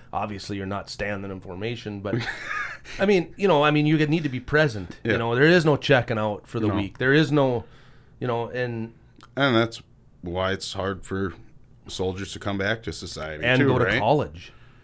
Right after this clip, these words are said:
Speaker 1: Have you ever seen those, some of those, you know
Speaker 2: You go to, like, the R O T C first. Oh, no, that's, that's while you're in college. But
Speaker 1: Yeah, so a lot of them guys go to R O T C while they're in college to get, like, uh, I don't know, I think it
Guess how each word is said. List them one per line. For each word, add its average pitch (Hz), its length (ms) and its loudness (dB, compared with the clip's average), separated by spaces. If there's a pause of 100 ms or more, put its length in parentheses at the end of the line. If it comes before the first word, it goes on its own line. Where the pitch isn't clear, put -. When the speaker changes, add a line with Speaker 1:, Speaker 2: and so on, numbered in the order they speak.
(360)
Speaker 1:
Have 117 100 -4
you 139 60 0
ever 160 120 0
seen 120 260 -4
those, 127 220 -2
some 120 200 -6
of 117 60 -6
those, 107 320 -6 (720)
you 123 120 -6
know 110 80 0
Speaker 2:
You 101 100 2
go 98 340 0
to, 95 100 -2
like, 92 260 -4
the 90 500 -2
R 101 180 2
O 101 80 4
T 98 220 -4
C 101 240 -4
first. 101 580 -4 (100)
Oh, 117 140 2
no, 117 160 0
that's, 123 240 0
that's 131 300 -2
while 113 180 2
you're 95 140 -2
in 101 100 -4
college. - 480 -10
But 95 140 -6
Speaker 1:
Yeah, 147 180 4
so 147 300 2
a 135 120 -10
lot 139 220 6
of 131 60 0
them 127 160 2
guys 113 200 2
go 120 120 0
to 110 40 0
R 104 220 -2
O 104 60 -2
T 107 160 -8
C 110 200 -6
while 110 160 0
they're 95 120 -4
in 101 160 -6
college 98 500 -6
to 98 100 -10
get, 92 220 -10
like, 95 300 -10
uh, 85 260 -8 (1120)
I 92 100 -6
don't 92 120 -6
know, 87 100 -8
I 101 60 -6
think 113 240 -6
it 113 120 -8